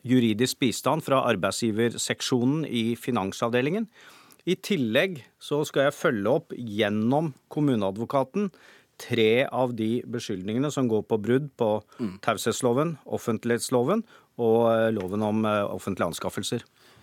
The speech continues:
Speaker 2: Nettopp. Da har du fått
Speaker 1: Anskaffelsesregelverket, som det heter.
Speaker 2: Nettopp. Da har du fått sagt det, og dette sa du jo også mye, mye i går, det du sa nå. Men det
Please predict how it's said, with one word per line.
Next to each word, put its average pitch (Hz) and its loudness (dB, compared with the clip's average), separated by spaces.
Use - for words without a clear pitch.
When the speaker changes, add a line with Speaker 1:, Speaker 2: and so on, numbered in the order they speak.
Speaker 2:
Nettopp. 123 0
Da 147 6
har 170 4
du 160 4
fått 151 2
Speaker 1:
Anskaffelsesregelverket, 107 -6
som 120 6
det 117 4
heter. 104 -4
Speaker 2:
Nettopp. - -4
Da 120 2
har 139 4
du - 0
fått 139 -2
sagt - 0
det, 143 4
og 151 4
dette 131 0
sa - -2
du 113 0
jo 113 4
også 92 -8
mye, 98 -4
mye 101 -4
i 110 -2
går, 113 2
det 104 -2
du 98 -4
sa 98 -2
nå. 92 -4
Men 120 -2
det 139 4